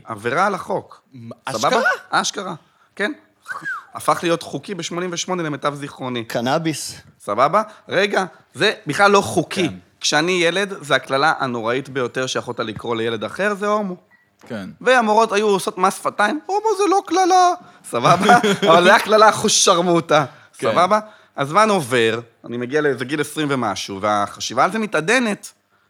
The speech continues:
Speaker 1: סבבה, עדיין יש... אני לא אגיד לך, כי לא נולדתי ככה, וכשהייתי קטן זה היה קללה אחוז שרמוטה, אבל זה כבר מאוד מאוד מתעדן. אני מורה למתמטיקה, ואני רואה את התלמידים שלי,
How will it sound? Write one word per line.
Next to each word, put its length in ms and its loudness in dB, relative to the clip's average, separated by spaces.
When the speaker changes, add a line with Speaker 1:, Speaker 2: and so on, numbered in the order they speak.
Speaker 1:
סבבה, 560 -2
עדיין 420 0
יש... 520 -6
אני 80 -6
לא 80 4
אגיד 200 0
לך, 140 0
כי 80 -8
לא 100 2
נולדתי 340 2
ככה, 320 -4
וכשהייתי 360 -10
קטן 400 2
זה 80 0
היה 80 0
קללה 280 0
אחוז 200 -4
שרמוטה, 440 -2
אבל 140 2
זה 100 -6
כבר 120 0
מאוד 260 2
מאוד 220 0
מתעדן. 560 -4
אני 160 -6
מורה 220 -4
למתמטיקה, 720 -4
ואני 160 -4
רואה 160 -4
את 140 -8
התלמידים 680 -6
שלי, 280 -6